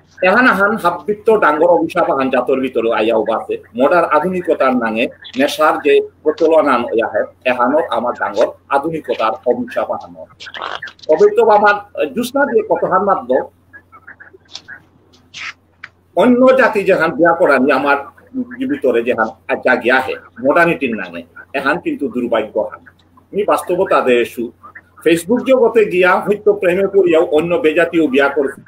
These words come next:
বা নিজের জাতের ভিতরে সাথে quality issue না পাসি মাতে অনেক নিয়রও বিয়া করেছি বা অনেক পুরুষও বিয়া করতে, কিন্তু পরিণতি খুবই দুর্ভাগ্যজনক। অনেকই suicide করেছি, অনেককেও বারো পিছে রয়েছে,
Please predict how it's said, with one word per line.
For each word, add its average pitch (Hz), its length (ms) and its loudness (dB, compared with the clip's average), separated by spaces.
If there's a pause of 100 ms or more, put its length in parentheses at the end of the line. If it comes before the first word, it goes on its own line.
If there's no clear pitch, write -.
(440)
বা 196 340 -2 (100)
নিজের 170 360 2
জাতের 190 240 0
ভিতরে 156 420 0
সাথে 160 180 -2
quality 151 400 -2
issue 131 200 -6
না 127 140 0
পাসি 123 360 -4
মাতে 135 260 -2
অনেক 127 440 -4 (120)
নিয়রও 135 360 4
বিয়া 175 200 4
করেছি 196 320 0
বা 160 80 2
অনেক 143 340 2
পুরুষও 139 460 -4
বিয়া 95 160 -12
করতে, - 260 -18 (340)
কিন্তু 185 220 -4
পরিণতি 165 540 0
খুবই 127 320 0
দুর্ভাগ্যজনক। 113 920 -2 (200)
অনেকই 165 400 0
suicide 156 380 -2 (100)
করেছি, 190 400 -2 (300)
অনেককেও 185 460 4
বারো 156 300 4
পিছে 151 220 -4
রয়েছে, 185 300 -4